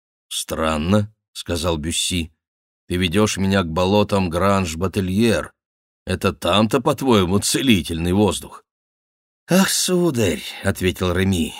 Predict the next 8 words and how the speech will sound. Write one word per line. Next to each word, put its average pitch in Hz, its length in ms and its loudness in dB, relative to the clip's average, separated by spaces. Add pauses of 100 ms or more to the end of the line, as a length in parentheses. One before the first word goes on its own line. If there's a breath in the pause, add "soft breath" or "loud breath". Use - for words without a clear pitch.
(100)
«чуточку - 720 0
терпения. 127 880 -4 (500)
Сейчас 95 720 -2
мы 92 160 -2
пройдем 85 500 0
мимо 90 260 0
улицы 92 540 -2
Пажевен, 90 840 -2